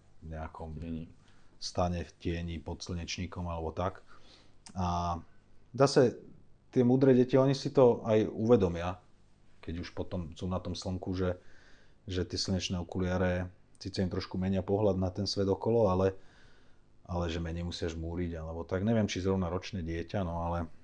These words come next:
Speaker 1: tie väčšie už to potom chápu, že im to robí dobre.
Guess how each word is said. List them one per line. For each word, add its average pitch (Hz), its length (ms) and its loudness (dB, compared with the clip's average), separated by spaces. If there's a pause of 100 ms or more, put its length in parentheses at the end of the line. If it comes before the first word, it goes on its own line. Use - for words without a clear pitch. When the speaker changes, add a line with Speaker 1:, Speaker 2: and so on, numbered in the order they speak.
(320)
Speaker 1:
tie 160 80 6
väčšie 107 320 4
už - 80 -10
to 95 80 -4
potom 98 240 -2
chápu, 92 320 -6
že 82 160 -10
im 85 80 -10
to 82 160 -10
robí 80 160 -8
dobre. 76 240 -12